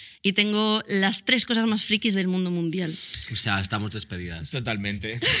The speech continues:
Speaker 3: Bien, con la información, ponte a hablar tú. No, de, ahora iremos al mundo friki, pero yo quiero
Speaker 1: Eso
Speaker 3: a, a,
Speaker 1: es.
Speaker 3: un momento hablar de la, de, de la cultura visual, una pasión que tú tienes desde... cuándo, cuándo, ¿cuándo es la primera vez que tú tienes como una referencia de decir,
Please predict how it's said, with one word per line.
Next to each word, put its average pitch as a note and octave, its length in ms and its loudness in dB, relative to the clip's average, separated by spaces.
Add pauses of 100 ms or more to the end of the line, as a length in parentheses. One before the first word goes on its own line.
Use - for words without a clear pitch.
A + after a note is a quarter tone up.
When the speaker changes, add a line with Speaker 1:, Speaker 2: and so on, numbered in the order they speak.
(220)
Speaker 3:
Bien, F#4 180 4
con E4 100 2
la - 100 2
información, D3 580 0
ponte C3 200 -2
a B2 40 0
hablar B2 220 -2
tú. F3 140 -2 (240)
No, C#3+ 260 -2
de, B2+ 680 4
ahora D3+ 320 0
iremos C3+ 300 2
al B2 80 2
mundo A#2+ 260 0
friki, A#2+ 220 -2
pero A2 120 2
yo G#2 120 2
quiero A#2 260 4
Speaker 1:
Eso F2+ 220 -6
Speaker 3:
a, F#2 60 -2
a, E2 120 -4
Speaker 1:
es. G2 100 -2
Speaker 3:
un G#2+ 120 0
momento G2+ 200 0
hablar G#2 220 0
de A#2+ 100 4
la, F#2 200 4
de, F#2 300 2
de F#2 120 2
la E2 100 2
cultura G2 380 0
visual, G2+ 560 2
una F#2+ 160 -2
pasión G#2 500 0
que G#2+ 120 -2
tú G2+ 160 -2
tienes G#2+ 280 2
desde... G#2 280 2
cuándo, F3 500 2
cuándo, F3+ 200 0
¿cuándo G#3+ 200 0
es B3+ 60 -2
la A#3+ 80 2
primera F3 320 4
vez D#3+ 180 2
que D3+ 140 2
tú D3 140 -2
tienes C#3 220 0
como C3+ 140 -2
una C3 140 2
referencia B2 420 2
de A#2+ 60 2
decir, A2+ 400 4